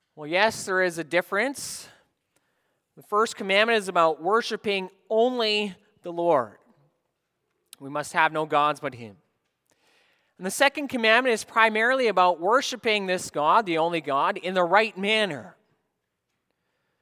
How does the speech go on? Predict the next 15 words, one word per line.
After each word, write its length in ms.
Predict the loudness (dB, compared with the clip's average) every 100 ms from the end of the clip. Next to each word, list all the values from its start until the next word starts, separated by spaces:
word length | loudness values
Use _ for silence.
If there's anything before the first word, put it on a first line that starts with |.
| _ _ _ -20
We 80 | -16
must 240 | -12 -2
not 180 | -2 0
make 160 | -4
an 80 | -6
image 300 | -6 -4 -4
of 100 | -4
God 520 | 0 4 4 2 -2 -16 _ _ _ _ _ _ _ -20
in 80 | -10
order 220 | -8 -8
to 140 | -8
try 280 | -12 -4 -4
worship 340 | -2 -6 -8 -12
the 100 | -10
Lord 460 | -4 -2 -4 -6